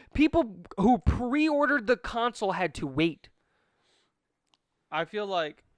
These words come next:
Speaker 2: they should release pre-orders, like,
Speaker 1: Dude, they should
Speaker 2: like,
Speaker 1: release pre-orders now.
Speaker 2: mo-, yeah, or, like, months and months
Speaker 1: Like,
Speaker 2: before they
Speaker 1: like,
Speaker 2: even
Speaker 1: why don't we have a
Speaker 2: announce the
Speaker 1: date?
Speaker 2: date.
Speaker 1: Like, why don't we have,
Speaker 2: They
Speaker 1: no.
Speaker 2: don't even need an announce date. They just
Speaker 1: Yeah,
Speaker 2: need
Speaker 1: they
Speaker 2: to,
Speaker 1: don't, actually.
Speaker 2: they, they just need to ha-, have a, like, the pre-order available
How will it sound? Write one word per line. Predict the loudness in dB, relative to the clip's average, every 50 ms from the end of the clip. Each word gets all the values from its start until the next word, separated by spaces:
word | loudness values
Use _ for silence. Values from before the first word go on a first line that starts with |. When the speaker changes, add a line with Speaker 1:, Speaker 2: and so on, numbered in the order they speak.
| _ _ _ _ -10
Speaker 2:
they | -10 -10
should | -10 -10 -10 -12 -12
release | -10 -10 -10 -10 -10 -10 -14 -16 _ _
pre-orders, | -20 -18 -16 -16 -14 -12 -12 -10 -10 -10 -10 -12 -12 -14 -16 -20 _ _ _ _ -20
like, | -20 -20 -20 _ _ _ _ _ _ _ _ _ _ _ _ _ _ _ _ _ _ _ _ _ _ -4
Speaker 1:
Dude, | 0 0 2 2
they | 0 -2
should | -2 -2
Speaker 2:
like, | 0 0
Speaker 1:
release | 0 -2 -2
pre-orders | -4 -4 -2 0 0 0 0 -2
now. | -2 -2 -2 -2 -4 -6 -10
Speaker 2:
mo-, | -8 -4 -4 -4 -4 -6
yeah, | -4 -2 0 0
or, | 0 0
like, | 0 0 -2 -2 -6
months | -12 -8 -6 -4 -4 -6 -8 -12 -16
and | -14 -12
months | -10 -8 -8 -8 -10 _ -18 -18 -16 -6
Speaker 1:
Like, | 0 2 4 4
Speaker 2:
before | 4 0 -2 -2
they | 0
Speaker 1:
like, | 2 2 2
Speaker 2:
even | 2 4
Speaker 1:
why | 8 8 8 8
don't | 8 6 6
we | 6
have | 8 8 8 8
a | 6
Speaker 2:
announce | 4
the | 2 0 0
Speaker 1:
date? | 0 -2
Speaker 2:
date. | -4 -4 -6 -6 -2
Speaker 1:
Like, | 0 2 2
why | 6 6 6
don't | 6 6 4
we | 2 0
have, | 0 0
Speaker 2:
They | 2
Speaker 1:
no. | 4 4 6
Speaker 2:
don't | 6 4 2
even | 0 -2
need | -6 -6 -6
an | -6 -4
announce | -4 -4 -4 -4 -6
date. | -10 -12 -12
They | -12 -12 -6
just |
Speaker 1:
Yeah, | 0 6 8 8 8
Speaker 2:
need | 8
Speaker 1:
they | 6 6
Speaker 2:
to, |
Speaker 1:
don't, | 6 6 6 6 6
actually. | 4 2 2 0 -2 -4 0
Speaker 2:
they, | 0 0 0
they | 0
just | -2 -10 -10
need | -8 -6
to | -2 -2 0
ha-, | 0 0 -2 -2
have | -4 -4 -6
a, | -6 -8 -10 _ -10
like, | -8 -8 -8 -8
the | -12
pre-order | -16 -12 -10 -8 -6 -4 -4 -4 -4 -4
available | -4 -6 -8 -6 -6 -4 -2 -2 -2 -4 -8 -10 -10